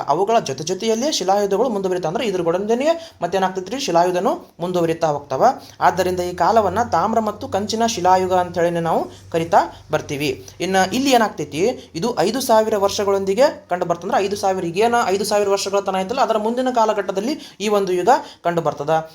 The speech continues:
ಕೃಷಿ ಮತ್ತು ಪಶುಪಾಲನೆಯಲ್ಲಿ ಪ್ರಧಾನವಾಗಿರ್ತದ. ಚಕ್ರಗಳಿಂದ ಮಾಡಿರ್ತಕ್ಕಂಥ ಅಲಂಕೃತ ಮಡಿಕೆಗಳು ಈ ಕಾಲದಲ್ಲಿ ಕಂಡು ಬರ್ತಾವ. ತಾಮ್ರದ ಉಪಕರಣಗಳು, ಆಭರಣಗಳು ಇಲ್ಲಿ ದೊರಕಿವೆ. ಇತಿಹಾಸಕಾರರಿಗೆ ಇಲ್ಲಿ ತಾಮ್ರದ ಉಪಕರಣಗಳು ಮತ್ತು ಆಭರಣಗಳು ದೊರಕಿವೆ.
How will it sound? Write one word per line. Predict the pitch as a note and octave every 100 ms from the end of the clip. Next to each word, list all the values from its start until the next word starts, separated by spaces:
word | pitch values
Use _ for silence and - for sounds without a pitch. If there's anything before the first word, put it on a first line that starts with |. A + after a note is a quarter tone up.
| _
ಕೃಷಿ | E3+ A#3+
ಮತ್ತು | A3 G#3 G3
ಪಶುಪಾಲನೆಯಲ್ಲಿ | F#3 G#3+ G#3 F#3+ F#3+ F#3 B3+
ಪ್ರಧಾನವಾಗಿರ್ತದ. | D#3 F3 F#3+ F#3+ F#3 F#3 G3+ C#4
ಚಕ್ರಗಳಿಂದ | F3+ A3 A3 G#3 G3+
ಮಾಡಿರ್ತಕ್ಕಂಥ | G3 F#3 F3 F#3 F#3 F#3
ಅಲಂಕೃತ | - F#3+ G3 F#3
ಮಡಿಕೆಗಳು | E3+ D#3+ G3 G#3+ A3 C#4+ - -
ಈ | G#3
ಕಾಲದಲ್ಲಿ | B3 G#3+ F#3 F#3 A3+ F#4 - -
ಕಂಡು | F3+ F3+
ಬರ್ತಾವ. | E3 E3 G#3 E4 - -
ತಾಮ್ರದ | D#3 A3 A3
ಉಪಕರಣಗಳು, | A3+ F3 G3 G3 F#3+ F#3+ G#3 D#4 - D#3
ಆಭರಣಗಳು | F3+ G3 F#3+ F#3+ A#3 D#4+ -
ಇಲ್ಲಿ | E3 G3+ F4+ - - C#3+
ದೊರಕಿವೆ. | D#3+ F3+ F3+ D#3+
ಇತಿಹಾಸಕಾರರಿಗೆ | F3+ - - - F3 E3+ F3 E3 D#3+ E3 C4
ಇಲ್ಲಿ | - - D#3
ತಾಮ್ರದ | D3 D3+ F3 E3+
ಉಪಕರಣಗಳು | E3 F3 E3+ E3 D#3+ B3+ F4 - -
ಮತ್ತು | D3+ B3 D4+ - - -
ಆಭರಣಗಳು | D3+ G3+ G3 F3 F3+ D#4+ -
ದೊರಕಿವೆ. | D#3+ D#3 D3+ D#3 - - -